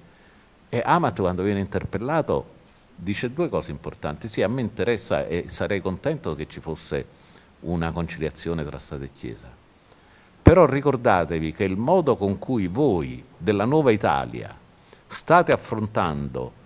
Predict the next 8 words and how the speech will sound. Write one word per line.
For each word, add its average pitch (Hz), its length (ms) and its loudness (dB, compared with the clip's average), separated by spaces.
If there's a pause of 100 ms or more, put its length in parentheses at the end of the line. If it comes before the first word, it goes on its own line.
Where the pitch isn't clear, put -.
(200)
il 117 180 0
problema 135 600 2
dei 104 140 4
rapporti 131 680 2
con 123 180 -2
le 117 80 0
istituzioni 90 580 -4
religiose, 82 960 -6